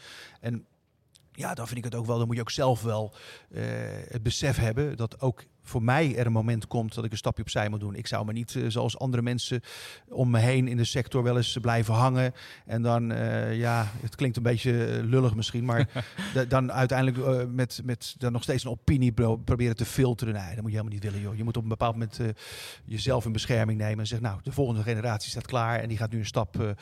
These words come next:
Speaker 1: en die gaat dit verder leiden op een nieuwe manier."
Speaker 2: Kijk, en over twee jaar heb jij dan waarschijnlijk die wandeltocht richting Santiago de Compostela
Speaker 1: Nou,
Speaker 2: gewandeld,
Speaker 1: hoe mooi,
Speaker 2: hè?
Speaker 1: hoe mooi zou dat zijn, hè?
Speaker 2: Dat zou
Speaker 1: Dat is echt,
Speaker 2: fantastisch zijn.
Speaker 1: zou, dat is echt een droom zijn, ja,
Speaker 2: Ja.
Speaker 1: klopt.
Speaker 2: Frans, heb je genoeg bedenktijd gehad?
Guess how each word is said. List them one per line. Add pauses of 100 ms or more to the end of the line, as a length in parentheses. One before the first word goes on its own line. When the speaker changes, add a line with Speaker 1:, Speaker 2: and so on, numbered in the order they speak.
(220)
Speaker 1:
en
die
gaat
dit
verder
leiden
op
een
nieuwe
manier." (200)
Speaker 2:
Kijk, (160)
en
over
twee
jaar
heb
jij
dan
waarschijnlijk (100)
die
wandeltocht
richting
Santiago
de
Compostela
Speaker 1:
Nou,
Speaker 2:
gewandeld,
Speaker 1:
hoe
mooi,
Speaker 2:
hè?
Speaker 1:
hoe
mooi
zou
dat
zijn,
hè?
Speaker 2:
Dat
zou
Speaker 1:
Dat
is
echt,
Speaker 2:
fantastisch
zijn.
Speaker 1:
zou,
dat
is
echt
een
droom
zijn,
ja,
Speaker 2:
Ja.
Speaker 1:
klopt. (420)
Speaker 2:
Frans,
heb
je
genoeg
bedenktijd
gehad?